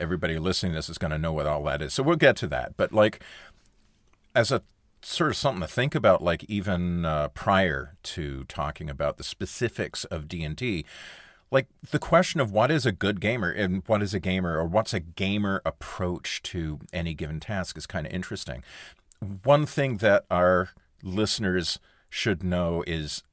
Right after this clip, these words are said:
the difference between J F and me can be probably crystallized in our respective choice of, like, our favorite game. And, uh,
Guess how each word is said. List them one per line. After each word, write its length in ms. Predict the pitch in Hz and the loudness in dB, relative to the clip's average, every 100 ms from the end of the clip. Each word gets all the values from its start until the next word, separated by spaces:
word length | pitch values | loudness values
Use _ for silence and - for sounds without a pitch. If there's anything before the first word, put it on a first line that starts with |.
| _ | _
the 80 | 98 | -6
difference 580 | - 147 - 175 170 - | 0 0 2 -2 -2 -6
between 540 | - - - 123 117 | -6 -8 -4 -4 -4
J 320 | - 101 98 | -2 -2 0
F 240 | 98 95 107 | 0 -2 -2
and 200 | 92 85 | -2 0
me 380 | 82 76 73 73 - - - _ _ - | -2 -2 -4 -8 -16 -20 -20 _ _ -14
can 320 | - 107 95 | -4 0 0
be 480 | 85 90 87 85 82 _ | -2 -2 -2 -4 -6 _
probably 480 | - 113 104 95 98 | 0 4 4 2 -2
crystallized 1000 | - - 135 - 120 95 85 82 78 - - | -2 0 0 0 -2 0 0 0 -2 -4 -6
in 260 | 85 80 - | -4 -4 -4
our 180 | 80 80 | -4 -4
respective 840 | 80 - - - 104 95 - 92 | -6 -6 -8 -2 -2 0 -4 -4
choice 400 | - - 85 80 | -6 -4 -2 -4
of, 140 | 78 78 | -6 -8
like, 140 | 76 | -4
our 100 | 80 | -4
favorite 560 | - 92 82 85 - - | -2 -2 -2 -4 -8 -10
game. 400 | 73 65 53 - _ _ _ - _ - | -8 -8 -14 -20 _ _ _ -20 _ -8
And, 380 | 85 76 76 71 | -4 -4 -4 -2
uh, 300 | 73 71 | 0 0